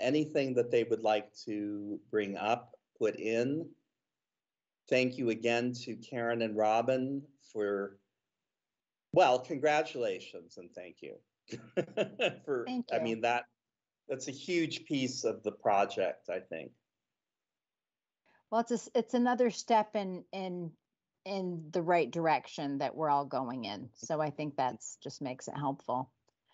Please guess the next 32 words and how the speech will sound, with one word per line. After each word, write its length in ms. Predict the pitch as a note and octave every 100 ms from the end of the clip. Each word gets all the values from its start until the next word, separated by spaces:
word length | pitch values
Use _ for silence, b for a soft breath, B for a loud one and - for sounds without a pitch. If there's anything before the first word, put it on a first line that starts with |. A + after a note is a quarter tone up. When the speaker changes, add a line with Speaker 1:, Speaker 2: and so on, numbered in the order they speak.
| _ _ -
Speaker 2:
Um, 360 | G#3+ G#3 G3+
Speaker 1:
Mm-hmm. 120 | G3+ G#3
Speaker 2:
I 100 | B3
was 220 | F4 F#4 D4
wondering, 420 | C4 C4 C4+ B3+
Eitan, 680 | G3+ G3+ F#3+ G3 F#3+ F#3 -
if 260 | - G3 A3+
it 200 | A3 - _ _
might 320 | G#3 A#3 A#3+
be 140 | C#4 C4+
worth 420 | A#3 G#3+ G3+ F#3+ _ _
talking 560 | - G3+ G3+ G3+ A3 G3+
about, 640 | F3+ F3+ F3 F3 D#3 - - - - _ _ _ _ _ _
and, 100 | F#3+
and 200 | G3 G3 G3+
I'm 140 | G3+
not 220 | G#3 G3+
sure 180 | - G#3+
it 80 | G3+
is, 320 | E3+ D3+ D#3+
but, 240 | - D#3+ - -
but 160 | F3 -
let 120 | F3+
me 100 | F3+
throw 220 | G3 F3
it 80 | E3
out 240 | D#3+ E3+
there. 420 | F3 D#3 D3 D3 -
Um, 480 | F3+ F3 F3 F3 F3 E3 - - _ _ _ _
Robin 380 | - G#3+ A#3 B3
put 220 | A3 A3
together, 680 | - F#3 F#3 F3 E3+ E3 D#3+